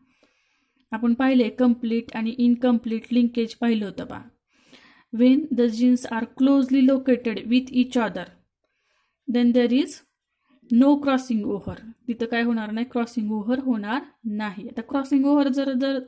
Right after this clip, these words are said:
झालं नाही तर हे पुढच्या पिढीमध्ये जीन्स आहे तसे पाठवले जाणार, म्हणजेच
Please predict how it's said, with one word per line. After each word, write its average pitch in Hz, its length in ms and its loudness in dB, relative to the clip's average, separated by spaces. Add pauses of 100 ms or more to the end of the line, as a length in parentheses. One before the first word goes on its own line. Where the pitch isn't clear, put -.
झालं 269 300 4
नाही 226 280 2 (800)
तर 285 240 4
हे 285 140 -2 (880)
पुढच्या 285 300 2
पिढीमध्ये 269 500 4
जीन्स 269 340 0
आहे 294 200 0
तसे 302 160 -2
पाठवले 262 420 0
जाणार, 214 400 -8
म्हणजेच 254 500 2